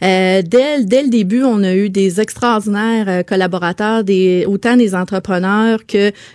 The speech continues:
euh, la première année, on avait la Ville de Québec. D'ailleurs, la première année, c'était dans la région de Québec seulement.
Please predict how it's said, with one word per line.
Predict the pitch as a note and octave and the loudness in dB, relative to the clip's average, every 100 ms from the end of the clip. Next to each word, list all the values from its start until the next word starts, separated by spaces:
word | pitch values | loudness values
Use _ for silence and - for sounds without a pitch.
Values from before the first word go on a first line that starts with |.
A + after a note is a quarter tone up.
| - | -2
euh, | F#3 F3+ F3+ | 2 2 2
la | F#3+ | 0
première | G#3+ G#3+ | 2 2
année, | G3+ G#3+ | 2 2
on | |
avait | G#3+ F#3+ | 2 2
la | F#3 | 0
Ville | G3 G#3+ | 2 0
de | F#3+ | 0
Québec. | G3 F#3 G#3+ | -2 -2 -2
D'ailleurs, | G3 G#3+ | -2 -2
la | A#3 | -2
première | A3 G#3+ G#3 | -2 -2 0
année, | A3+ | 0
c'était | C4+ G#3+ | 0 -2
dans | A#3 | 0
la | B3+ | 2
région | A#3 G3 G#3+ | 2 0 -2
de | |
Québec | - F3+ F#3+ | -4 -2 -2
seulement. | - E3 D#3 | -4 -8 -8